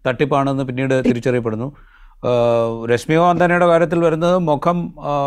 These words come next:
മാറ്റിവെക്കുകയും അത് വീഡിയോ ആയിട്ട് പ്രൊപ്പഗേറ്റ് ചെയ്യുകയും ചെയ്യുന്നു. അപ്പൊ ഇത്, ആ,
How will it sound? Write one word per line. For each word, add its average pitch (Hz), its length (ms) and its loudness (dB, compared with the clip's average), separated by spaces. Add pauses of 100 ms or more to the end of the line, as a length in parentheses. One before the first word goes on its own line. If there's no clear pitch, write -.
(480)
മാറ്റിവെക്കുകയും 151 720 -2
അത് 143 300 0
വീഡിയോ 139 280 -2
ആയിട്ട് 135 140 -2
പ്രൊപ്പഗേറ്റ് 123 460 -4
ചെയ്യുകയും 120 240 -4
ചെയ്യുന്നു. 123 180 -6
അപ്പൊ 156 120 -4
ഇത്, 220 200 2 (540)
ആ, - 20 -8